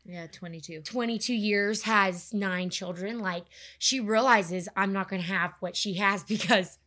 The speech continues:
Speaker 2: I haven't been married. I've been married two, two months. I have
Speaker 1: <laughs>
Speaker 2: the two minus the two minus the two. Um, and so it's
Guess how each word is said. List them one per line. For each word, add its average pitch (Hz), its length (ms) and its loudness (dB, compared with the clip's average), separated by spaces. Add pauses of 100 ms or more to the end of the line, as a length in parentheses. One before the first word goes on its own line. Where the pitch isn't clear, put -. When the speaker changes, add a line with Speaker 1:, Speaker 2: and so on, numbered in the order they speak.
(160)
Speaker 2:
I 226 100 2
haven't 208 340 4
been 196 160 0
married. 226 340 4
I've 285 140 10
been 320 120 2
married 220 240 6
two, 277 220 -8 (280)
two 277 140 2
months. 285 380 0
I 247 120 8
have 277 640 10
Speaker 1:
<laughs> - 40 -6
Speaker 2:
the 294 80 4
two 302 280 4
minus 247 400 4
the 254 140 2
two 226 260 2
minus 208 340 2
the 202 100 -6
two. 254 240 4 (520)
Um, 269 540 6 (100)
and 277 160 2
so 269 260 6 (120)
it's 240 240 4